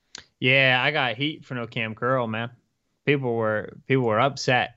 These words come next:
Like, Washington football, uh, you know, vibing a little bit on the, uh, the, uh, divisional championship.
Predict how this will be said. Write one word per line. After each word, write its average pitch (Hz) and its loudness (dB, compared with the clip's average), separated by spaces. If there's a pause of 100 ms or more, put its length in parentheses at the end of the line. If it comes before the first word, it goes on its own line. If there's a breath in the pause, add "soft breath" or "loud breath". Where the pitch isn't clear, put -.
(140)
Like, 110 -4
Washington 123 2
football, 123 -2
uh, 117 -2
you 120 2
know, 110 -2
vibing 117 0
a 113 -4
little 110 -2
bit 110 0
on 107 -2
the, 104 -2
uh, 98 -2
the, 110 0
uh, 98 -2 (800)
divisional 117 0
championship. 117 0